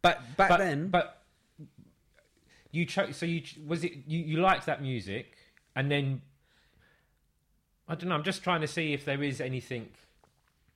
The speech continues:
Speaker 2: you know, to go out at that, at that age to those types of places. And obviously it would have been catered for you in terms of, like, fifteen-year-olds, thir-,
Speaker 1: Yeah.
Speaker 2: fourteen, fifteen-year-olds and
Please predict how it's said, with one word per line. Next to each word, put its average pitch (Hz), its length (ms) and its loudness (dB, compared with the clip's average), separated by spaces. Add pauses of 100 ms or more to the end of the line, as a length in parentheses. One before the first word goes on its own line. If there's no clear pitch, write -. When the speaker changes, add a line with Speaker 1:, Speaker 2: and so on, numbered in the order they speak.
(120)
Speaker 2:
you 139 80 -6
know, 98 240 -4 (960)
to 135 80 -4
go 156 240 2
out 151 220 4
at 113 60 -10
that, 120 180 -2
at 117 180 -8
that 127 200 0
age 120 340 -4
to 113 60 -10
those 104 200 -6
types - 300 -10
of 95 100 -16
places. 104 680 -12 (160)
And 131 140 -4
obviously 147 380 -2
it 120 40 -2
would 113 100 -4
have 107 60 -4
been 110 120 -6
catered 117 380 -6
for - 100 -16
you 80 320 -12
in 87 80 -16
terms 87 260 -12
of, 87 100 -16
like, 92 160 -10
fifteen-year-olds, 110 960 -4
thir-, 117 160 -2
Speaker 1:
Yeah. 92 140 -8
Speaker 2:
fourteen, 110 360 -6
fifteen-year-olds 98 960 -8
and 95 220 -12